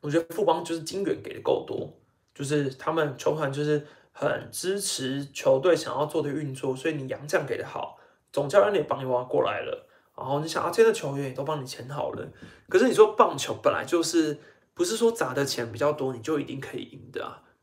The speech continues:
胜-，胜利也不是这么简单的。那富邦整个体系来说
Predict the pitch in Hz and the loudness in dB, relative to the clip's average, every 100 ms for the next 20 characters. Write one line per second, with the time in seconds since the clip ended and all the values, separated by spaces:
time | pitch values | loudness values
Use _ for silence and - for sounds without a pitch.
0 | - - 392 - 190 175 147 - - 151 | -12 -4 -2 2 2 2 -2 -4 -8 -8
1 | 151 139 - - - - - 190 202 220 | -6 -6 -8 -10 -14 -12 -4 -2 0 2
2 | 190 196 151 113 107 - 107 104 - 165 | 2 2 -2 -4 -8 -10 -10 -8 -2 2
3 | 139 131 - 160 170 175 - | 2 0 0 2 2 0 -6